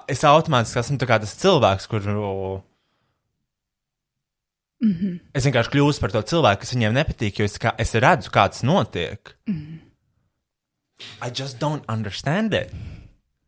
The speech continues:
Speaker 2: Nu, es nezinu, man liekas, pirmkārt jau tas, ka tu esi direkt un open, tā ir varbūt daudziem cilvēkiem liekas problēma, kaut gan tā ir ļoti laba īpašība, ja tu pasaki lietas, kas tev nepatīk, un tu izrunā viņas.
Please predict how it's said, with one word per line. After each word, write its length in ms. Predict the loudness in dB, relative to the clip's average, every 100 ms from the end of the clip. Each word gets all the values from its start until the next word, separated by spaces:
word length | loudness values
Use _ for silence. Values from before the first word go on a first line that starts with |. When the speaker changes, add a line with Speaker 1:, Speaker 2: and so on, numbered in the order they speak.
| _ _ _ _ _ _ _ _ _ _ -18 -16 -20 -14 -2
Speaker 2:
Nu, 280 | 2 4 4
es 120 | 2
nezinu, 300 | 0 0 -2
man 140 | -2 -4
liekas, 180 | -4
pirmkārt 360 | -6 -2 0 0
jau 80 | 0
tas, 180 | -2 -4
ka 120 | -6
tu 160 | -4 -4
esi 480 | -4 -6 -4 -6 -10 -16 -20 _ _
direkt 840 | -10 -6 0 2 4 0 -2 -6
un 120 | -4 0
open, 520 | 0 0 -2 -4 -4
tā 160 | -6 -8
ir 60 |
varbūt 380 | -8 -6 -6 -6 -4
daudziem 340 | -4 -4 -6
cilvēkiem 460 | -6 -8 -6 -6 -2
liekas 180 | 0 0
problēma, 400 | 4 6 6 4
kaut 140 | 2
gan 100 | 2
tā 120 | 2 2
ir 80 | 0
ļoti 140 | -2
laba 140 | 0 0
īpašība, 320 | 0 -2 -2
ja 20 |
tu 120 | -4 -4
pasaki 400 | -4 -4 -6 -4
lietas, 180 | -6 -6
kas 120 | -4
tev 140 | -2
nepatīk, 440 | -4 -6 -4 -4 -2
un 120 | -2
tu 80 | -2
izrunā 320 | -2 -2 -2
viņas. 260 | -2 -4